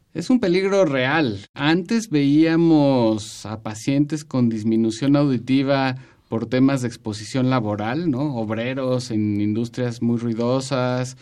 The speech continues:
exposiciones agudas, eh, por un cohete, una cosa así, pero ahora la disminución auditiva por exposición a ruidos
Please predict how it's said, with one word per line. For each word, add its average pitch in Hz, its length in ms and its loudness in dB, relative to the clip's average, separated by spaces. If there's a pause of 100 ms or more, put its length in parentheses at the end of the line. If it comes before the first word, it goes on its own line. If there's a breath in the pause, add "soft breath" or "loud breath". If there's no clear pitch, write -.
(340 soft breath)
exposiciones 127 720 0
agudas, 120 460 0
eh, 98 200 -4
por 101 220 -8
un 117 160 2
cohete, 131 580 0
una 127 200 0
cosa 127 240 -10
así, 139 220 -6
pero 143 280 -2
ahora 170 400 -2 (140)
la 117 540 0
disminución 127 560 2
auditiva 151 640 0
por 120 200 -4
exposición 117 720 -2
a 143 60 2
ruidos 131 600 -2